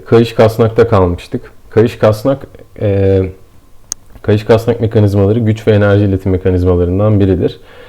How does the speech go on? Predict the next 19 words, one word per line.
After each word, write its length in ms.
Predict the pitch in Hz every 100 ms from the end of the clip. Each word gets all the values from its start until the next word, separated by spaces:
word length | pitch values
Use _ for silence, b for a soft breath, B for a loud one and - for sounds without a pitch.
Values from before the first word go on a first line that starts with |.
| B
E, 200 | - 82
aynı 260 | 82 107 104
zamanda 300 | 101 101 120
endüstride 380 | 110 104 113 107
en 120 | 110
çok 160 | 110 104
kullanılan 440 | 101 98 107 107
aktarma 420 | 101 104 98 98
elemanıdır. 480 | 92 82 78 - -
En 120 | 113
önemli 360 | 107 104 101 104
özelliği 440 | 98 101 95 110
hareketi 400 | 120 104 98 107
uzak 300 | 113 101 98
mesafelere 500 | 104 - 95 101 113
ucuz 280 | 120 104 101
bir 60 | 95
şekilde 420 | 92 101 117 123
iletebilmesidir. 800 | 107 95 101 90 82 - -